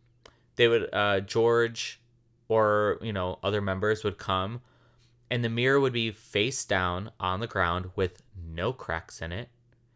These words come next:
Children would cry and point at an empty corner of this new vault,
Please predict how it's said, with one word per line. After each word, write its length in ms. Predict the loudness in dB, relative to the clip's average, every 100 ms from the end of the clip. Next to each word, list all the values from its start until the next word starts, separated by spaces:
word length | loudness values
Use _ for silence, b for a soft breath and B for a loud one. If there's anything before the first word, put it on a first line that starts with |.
| _ _ _ _ _ -6
Children 680 | 4 4 4 2 0 0
would 200 | 0 0
cry 640 | -4 -2 2 4 4 0 -2
and 220 | -6 -8 0
point 560 | 0 0 -4 -6 -14 _ _ _ -6
at 140 | -4
an 120 | -4 -6
empty 320 | -10 -8 -10
corner 460 | -8 -8 -4 -4 -4
of 220 | -6 -6
this 200 | -6 -6
new 280 | -10 -8 -4
vault, 440 | -2 -2 -6 -20